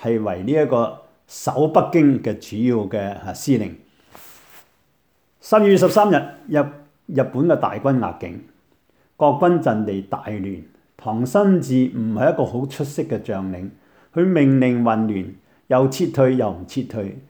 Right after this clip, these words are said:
又渡江又唔渡江，又突圍又唔突圍，令到所有嘅士兵無所適從，而且非常混亂，往往造成自己人打自己人，全線崩潰。日軍入城之後，大肆搶掠、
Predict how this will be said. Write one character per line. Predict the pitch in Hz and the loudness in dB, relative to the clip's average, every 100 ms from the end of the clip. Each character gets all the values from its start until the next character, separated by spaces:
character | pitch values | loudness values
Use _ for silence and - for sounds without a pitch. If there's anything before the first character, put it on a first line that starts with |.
| _ | _
又 | 143 143 | 2 2
渡 | 143 139 | 4 2
江 | 135 190 190 | 4 2 4
又 | 127 | 2
唔 | 92 95 | 0 -4
渡 | 104 107 | -6 -2
江， | 143 143 - - - | -2 -2 -6 -18 -2
又 | 147 143 | 0 2
突 | |
圍 | 160 143 123 | 0 2 2
又 | 117 120 | 2 0
唔 | 104 | -2
突 | 101 | -6
圍， | - 101 90 90 - _ | -6 -8 -12 -14 -20 _
令 | - 151 151 | 0 2 4
到 | 156 156 160 | 4 4 0
所 | - 151 180 | -2 2 4
有 | 156 | 4
嘅 | 139 | 4
士 | 135 123 127 | 0 -4 0
兵 | 165 165 - 123 | 4 4 2 -2
無 | 113 95 | -2 -4
所 | 92 113 101 | -8 -6 -4
適 | - - | -2 -4
從， | - 92 - _ _ | -6 -10 -12 _ _
而 | 107 | -4
且 | 147 | 0
非 | 151 - 180 | 0 4 4
常 | 139 117 87 | 4 -2 -6
混 | 98 95 98 | -8 -8 -8
亂， | 90 87 _ _ _ | -10 -14 _ _ _
往 | 117 160 | 2 4
往 | 165 170 | 4 4
造 | 143 131 | 2 0
成 | 117 98 | -2 -8
自 | 98 120 | -6 -6
己 | |
人 | 117 139 139 95 | 0 2 2 0
打 | 101 143 | -2 -2
自 | - 101 | -4 -6
己 | 120 | -2
人， | 127 85 87 | -2 -4 -12
全 | - 117 107 | -8 -6 -6
線 | 107 139 139 | 0 0 2
崩 | 170 139 | 2 2
潰。 | 107 107 117 - _ _ _ _ | 0 -2 -4 -6 _ _ _ _
日 | - | 0
軍 | 170 233 202 | 4 4 6
入 | |
城 | 147 - 113 113 | 4 2 -4 -2
之 | 190 | 0
後， | 170 107 104 - - - | 0 0 -4 -8 -18 -10
大 | 135 123 139 | 0 4 4
肆 | 135 135 123 | 2 0 -2
搶 | 117 117 127 | -4 -4 -2
掠、 | 151 | 0